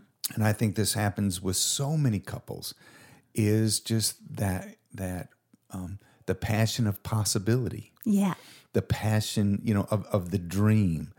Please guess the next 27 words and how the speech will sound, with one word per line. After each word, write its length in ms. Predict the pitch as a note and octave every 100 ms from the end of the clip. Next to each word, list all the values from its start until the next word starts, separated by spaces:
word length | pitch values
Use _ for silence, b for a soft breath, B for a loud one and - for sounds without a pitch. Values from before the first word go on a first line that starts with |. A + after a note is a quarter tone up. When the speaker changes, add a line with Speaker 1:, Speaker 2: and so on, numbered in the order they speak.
| b b -
Speaker 1:
of 280 | F#2 F2
what 300 | F#2+ B2 -
could 160 | - D3
we 240 | B2 A#2+
explore, 880 | - - - - G2 G2 G2 G2 G2+ -
create, 800 | - F#2+ F#2+ G2 G2 - F2 D#2
do, 440 | G2 E2+ D#2 F#2 b b b b -
experience 1040 | - - - - C#3 C#3 C3+ C3 B2+ -
together 680 | - G2+ E2+ F2+ D#2 C#2+ C2+ b _
that 160 | G2 -
we 140 | G#2
couldn't 540 | - - A#2+ - G#2+ -
apart 540 | - - - F2+ - -
from 240 | E2+ C#2+
each 200 | C#2 -
other, 320 | C2+ - G#2+ B B
Speaker 2:
Uh, 80 | D4 -
Speaker 1:
you 100 | E3+
know, 100 | D3
which 280 | E3 - C#3+
led 220 | C#3+ D3
us 180 | C#3 - - -
to 100 | -
marriage. 500 | D3 F3 F#3 E2 - -
But 180 | A2 B B -
I 140 | B2 C3
just, 320 | C#3+ C#3